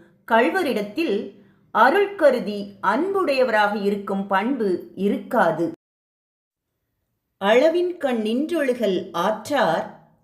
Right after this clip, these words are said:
களவின் கண் கன்றிய காதலவர். தன் வருவாயின் அளவறிந்து ஒழுக்க நெறியில் வாழ இயலாதவர்களே களவு செய்து பிறர் பொருளை கவர விருப்பமுடையவர்.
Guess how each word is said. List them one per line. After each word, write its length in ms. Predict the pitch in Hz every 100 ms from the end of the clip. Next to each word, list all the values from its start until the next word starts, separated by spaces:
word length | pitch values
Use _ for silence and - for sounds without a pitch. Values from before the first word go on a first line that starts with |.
| _
களவின் 520 | 240 254 330 349 311 -
கண் 480 | 240 220 220 - -
கன்றிய 800 | 220 247 330 330 226 190 190 -
காதலவர். 1040 | 220 226 302 302 220 160 175 160 - - _ _ _ _ _ _ _ _ _ _ _ _ _ _ _ _
தன் 280 | 254 247
வருவாயின் 720 | 233 240 349 370 311 277 226 -
அளவறிந்து 1000 | 202 269 370 302 247 208 190 160 - -
ஒழுக்க 500 | 190 269 - - 359
நெறியில் 440 | 302 247 214 190
வாழ 380 | 185 202 339 339
இயலாதவர்களே 1200 | 208 226 294 277 226 202 202 269 254 175 233 - - _ _ -
களவு 400 | 254 262 392 359
செய்து 680 | - 226 202 202 196 - _ _
பிறர் 380 | 254 277 403 403
பொருளை 460 | 302 254 247 226 -
கவர 640 | 220 220 240 202 175 -
விருப்பமுடையவர். 960 | 202 254 - 381 320 214 180 180 180 -